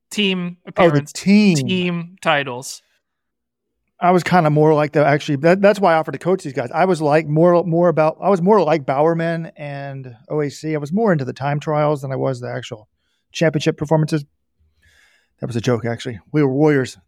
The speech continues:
Speaker 2: heptagonal championships. All right, enough about me, John.
Speaker 1: Okay, any other final thoughts on this Grant Fisher situation? It does, I mean, at some point, he will address the media, whether it's,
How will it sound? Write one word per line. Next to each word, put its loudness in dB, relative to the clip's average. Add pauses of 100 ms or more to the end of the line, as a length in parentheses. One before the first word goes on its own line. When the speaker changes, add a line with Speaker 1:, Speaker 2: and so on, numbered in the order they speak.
Speaker 2:
heptagonal -2
championships. -4 (960)
All -4
right, 0
enough 2
about 0
me, -4
John. -4 (960)
Speaker 1:
Okay, 2
any 2
other 4
final 0
thoughts 0
on -4
this -8 (320)
Grant 0
Fisher -4
situation? -6 (400)
It -18
does, 2
I -2
mean, 2
at -4
some -2
point, -6 (240)
he -14
will -4
address -8
the -18
media, -8
whether -6
it's, -8